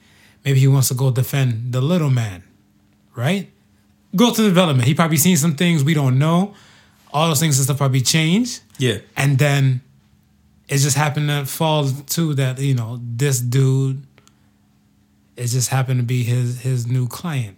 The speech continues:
Speaker 1: whatever, right?
Speaker 2: Right.
Speaker 1: And it just falls into the play and stuff where it's kinda like, well, fuck it. I, I gotta make some change and I gotta do this and stuff, whatever. But I mean, I mean, if they gave him a different type of public defender,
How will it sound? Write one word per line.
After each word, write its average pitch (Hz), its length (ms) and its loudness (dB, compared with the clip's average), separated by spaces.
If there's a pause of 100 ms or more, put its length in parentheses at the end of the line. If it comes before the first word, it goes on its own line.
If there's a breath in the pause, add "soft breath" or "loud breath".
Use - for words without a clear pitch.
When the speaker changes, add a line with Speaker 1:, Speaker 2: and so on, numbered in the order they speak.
Speaker 1:
whatever, 107 340 -8
right? 143 320 -8 (580 soft breath)
Speaker 2:
Right. 131 160 2
Speaker 1:
And 131 100 -4
it 127 80 -2
just 131 200 0
falls 139 260 -2
into 135 220 -2
the 131 120 -2
play 135 240 -4
and 127 80 -2
stuff 120 240 -10
where 123 440 -8 (640)
it's 120 280 -8
kinda 131 180 -2
like, 113 180 -8
well, 113 180 -10
fuck 123 360 -8
it. 113 200 -16
I, 110 160 -16 (800 soft breath)
I - 100 -12
gotta 117 180 -8
make 120 160 -6
some 135 160 -4
change 170 640 0 (480 loud breath)
and 120 120 -4
I 127 60 -2
gotta 120 220 -2
do 143 220 -2
this 135 200 0
and 120 60 -4
stuff, 117 320 -8
whatever. 110 320 -8
But 113 180 -4
I 123 100 0
mean, 127 440 2 (2000)
I 156 40 -2
mean, 175 180 8
if 165 180 2
they 190 120 4
gave 190 220 4
him 185 80 4
a - 20 4
different 180 240 0
type 160 120 0
of 151 100 -2
public 170 280 -2
defender, 175 580 0